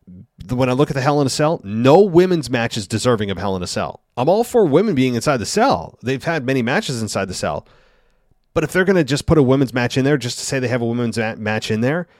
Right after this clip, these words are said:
that I think is doing a disservice to the other match that I think is deserving, which is the tag team unification match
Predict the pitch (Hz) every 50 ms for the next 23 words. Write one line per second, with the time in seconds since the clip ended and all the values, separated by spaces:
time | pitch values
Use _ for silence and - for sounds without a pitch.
0 | _ _ _ _ _ _ _ _ 104 95 92 92 135 131 147 160 160 151 143 -
1 | 156 151 120 139 120 92 - - 139 139 131 120 113 117 123 110 - - - 110
2 | 107 113 127 135 - - - - 117 110 104 113 95 107 139 185 196 170 131 117
3 | 110 - - 123 113 107 104 95 113 101 110 98 - 104 92 - 117 110 120 180
4 | 202 196 180 - 185 170 160 175 - - 180 170 165 - 180 165 160 160 165 160
5 | 151 156 - 196 208 220 - 139 101 90 80 58 - - -